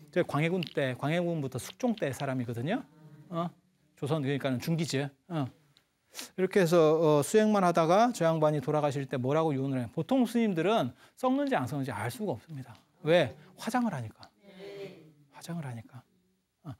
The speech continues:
근데 수행을 하면 내면이 다 정화가 돼가지고 안에서 안 썩어요. 밖에서 그냥 말라버려요.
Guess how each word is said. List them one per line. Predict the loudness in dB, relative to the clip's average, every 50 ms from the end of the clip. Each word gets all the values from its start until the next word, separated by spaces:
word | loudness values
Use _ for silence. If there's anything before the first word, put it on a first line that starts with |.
| _ -18 _ -4
근데 | -4 -4
수행을 | -4 -2 0 0 2 2 2 2
하면 | 2 2 2 2
내면이 | 2 2 2 2 2 2 0
다 | 0 -2
정화가 | -2 0 0 0 2 2 2 2
돼가지고 | 2 2 0 0 0 0 0 2 2 2 0 -2 -10 -20 -20 -12
안에서 | -6 -4 -2 -2 -2 -2 -4
안 | -6 -6
썩어요. | -6 -8 -10 -10 -10 -10 -12 -14 -16 _ _ _ _ _ _ -20 -12 -8
밖에서 | -6 -4 -2 -2 0 0
그냥 | 0 -2 0 0
말라버려요. | 2 2 2 2 0 0 -2 -6 -6 -10 -12